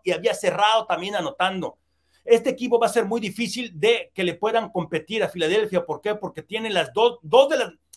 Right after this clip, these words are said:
línea ofensiva y línea defensiva son de lo mejor que hay en la N F L. Y si los combinas, tal vez San Francisco sea mejor o Filadelfia, no sé. Son las dos mejores.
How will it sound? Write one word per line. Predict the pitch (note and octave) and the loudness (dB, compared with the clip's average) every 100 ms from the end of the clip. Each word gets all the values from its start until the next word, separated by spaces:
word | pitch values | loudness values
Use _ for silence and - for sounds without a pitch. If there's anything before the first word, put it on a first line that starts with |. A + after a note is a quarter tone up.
| - _ _ _ | -20 _ _ _
línea | F3+ D#4+ F#4 | -2 0 2
ofensiva | F4+ A#3+ F#3+ C#4 A3 | 0 -2 -2 -2 -2
y | G#3 | 0
línea | D#4+ | 2
defensiva | C#4+ - G3+ F#3+ C4 C#4+ C#4+ - _ - | 2 0 -4 -4 -2 0 -2 -6 _ -12
son | - C4+ | 0 2
de | D4 | 2
lo | A#3+ | -2
mejor | F#3 A#3 B3 | 0 2 2
que | A#3+ | 2
hay | A#3+ B3 | 2 2
en | G#3+ | 0
la | F#3+ | 0
N | A#3 | -2
F | G3+ A3 | -4 -6
L. | |
Y | G#3+ | -8
si | F#3+ | -6
los | F3 - | -6 -4
combinas, | F#3 A#3 C4 C#4 - | -6 -4 -2 -2 0
tal | B3 A#3+ | 0 4
vez | C4 - | 2 2
San | G#3+ F#3 | -4 -2
Francisco | G3 F#3 - C4 F3 - C#4 D4+ - _ _ _ _ _ _ _ - | -4 -4 -4 -6 -6 -2 -2 -2 -6 _ _ _ _ _ _ _ -6
sea | A#3+ C4 | 0 2
mejor | A#3+ A3 B3 F#3 - _ _ | 2 2 0 0 -8 _ _
o | G#3+ G#3+ | -4 -2
Filadelfia, | G#3+ G3 B3 - D3 - _ | -4 0 0 0 -8 -10 _
no | D#3 F3+ | -8 -2
sé. | A#3+ D#3+ - _ _ _ _ _ | 0 0 -4 _ _ _ _ _
Son | - A#3+ A#3+ | -6 -2 0
las | F#3+ | 2
dos | A#3 | 2
mejores. | A#3 - A#3 F#3+ - | 0 0 0 0 -8